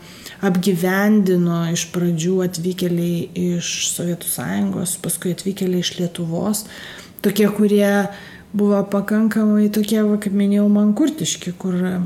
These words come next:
nu, bet ir nebuvo, aišku, sąlygų. Ir politinis, politinė atmosfera buvo už tai,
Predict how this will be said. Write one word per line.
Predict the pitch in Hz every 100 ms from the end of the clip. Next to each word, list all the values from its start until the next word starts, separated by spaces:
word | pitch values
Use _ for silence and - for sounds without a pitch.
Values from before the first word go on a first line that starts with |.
| -
nu, | - 226
bet | 233 233
ir | 247
nebuvo, | 226 196 190 202
aišku, | 208 - 214
sąlygų. | - 185 160 143 156
Ir | 160 165
politinis, | 190 196 208 208 190 175 175 - - - - -
politinė | 185 208 208 202 180
atmosfera | 180 180 - 180 185 180 180 -
buvo | 180 180 175 175 180 180 175 170 - - -
už | - 202 -
tai, | 208